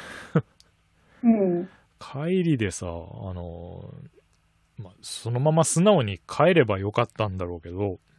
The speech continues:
Speaker 2: うん。
Speaker 1: 一個ちょっとややこしい交差点があって。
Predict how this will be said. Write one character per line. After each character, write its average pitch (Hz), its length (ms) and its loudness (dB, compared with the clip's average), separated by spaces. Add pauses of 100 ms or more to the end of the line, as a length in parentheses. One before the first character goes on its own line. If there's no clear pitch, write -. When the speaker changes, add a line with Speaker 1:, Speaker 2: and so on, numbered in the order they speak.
(720)
Speaker 2:
う 240 60 8
ん。 214 300 8 (640)
Speaker 1:
一 247 120 2
個 - 180 2
ち - 120 0
ょ - 40 6
っ - 20 -8
と 120 160 0
や 104 240 0
や 170 180 6
こ - 160 2
し 202 220 2
い - 60 0
交 107 180 -4
差 113 140 -2
点 101 180 -4
が 98 80 -4
あ 92 40 -6
っ - 40 -12
て。 90 400 -8